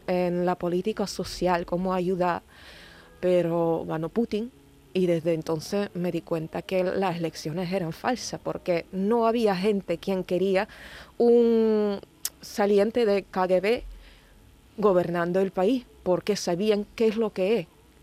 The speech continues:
que la estructura esa, qué peligrosa es. Entonces, claro, si no hay unas elecciones de verdad, ¿cómo puede un pueblo hacer algo?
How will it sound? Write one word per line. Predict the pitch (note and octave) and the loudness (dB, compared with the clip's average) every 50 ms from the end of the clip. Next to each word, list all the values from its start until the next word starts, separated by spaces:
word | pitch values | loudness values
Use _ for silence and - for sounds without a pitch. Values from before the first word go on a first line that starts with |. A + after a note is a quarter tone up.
| - _ | -16 _
que | - G#3+ F#3+ | -2 0 0
la | - F#3+ F#3+ E3+ | 2 2 0 0
estructura | F3 - - G3+ - - - A3+ A3 G#3 G#3+ A3 | 0 -2 -6 -8 -6 -2 0 2 2 2 2 2
esa, | A#3+ B3 - - G#3 G#3 A#3 - - | 0 -2 -2 -2 -4 -4 -4 -6 -4
qué | - A3+ G#3+ | -2 -2 -2
peligrosa | - G#3 F#3+ F#3 G3 F#3 G3+ G#3+ G#3 - - F#3 F3+ | -2 -2 -4 -2 -2 -2 -2 -2 -4 -4 -6 -4 -4
es. | G3 G#3+ - - _ _ - - - - - - - - - - - - _ _ | -4 -4 -6 -12 _ _ -20 -20 -20 -20 -20 -20 -20 -20 -20 -20 -20 -20 _ _
Entonces, | F3+ F3+ F3+ - F#3+ F#3 F#3 - - - G#3+ G#3 - - - | -2 -2 0 2 0 0 0 -2 0 0 0 -2 -2 -6 -12
claro, | - - G3+ F#3+ E3+ F3+ F#3 G3 F#3+ | -4 0 2 2 2 2 0 -2 -2
si | - - - G3 F3+ | -8 -8 -4 -4 -2
no | F3+ F#3 F#3 F#3 F#3 | 0 2 2 2 2
hay | F#3+ F#3+ G3+ G#3 G#3 G#3+ G#3+ G#3+ G#3+ G#3+ G#3+ | 2 2 4 4 4 4 4 2 2 0 -2
unas | - G3+ G3+ G#3+ A3+ G#3+ G3+ | -2 -2 0 0 0 0 2
elecciones | G#3+ G#3 G3 F3+ - - - F#3+ G3+ A3 A#3 B3 G3 | 2 2 0 0 -2 -6 -4 -2 -2 0 0 0 0
de | G3 A3 G#3+ | 2 0 2
verdad, | F#3 F#3+ F3+ D3+ - F#3 G3 D#3+ F#3 G#3 - - - - - _ _ - - - - - - - | 2 2 0 0 0 0 0 0 -2 -6 -12 -20 -20 -20 -20 _ _ -20 -20 -20 -20 -16 -14 -10
¿cómo | - G3 F#3+ F#3+ F#3 | -6 -2 -2 -2 0
puede | - G3+ G#3 G3 G3+ G3+ G3+ - - - - - - - - - - - - - - | 0 -2 0 2 2 0 0 -2 -8 -20 -20 -20 -20 -20 -20 -20 -20 -20 -20 -6 0
un | G#3+ A3 G3+ | 0 0 0
pueblo | F#3 - G#3 G3 G3+ G3 A3+ A#3 | 0 0 2 2 4 2 2 2
hacer | A3+ G#3+ - - G#3+ G#3 G3 | 0 -2 -2 -2 0 2 2
algo? | G3 A3 A#3 G#3+ G3 E3 | 4 2 4 2 0 -2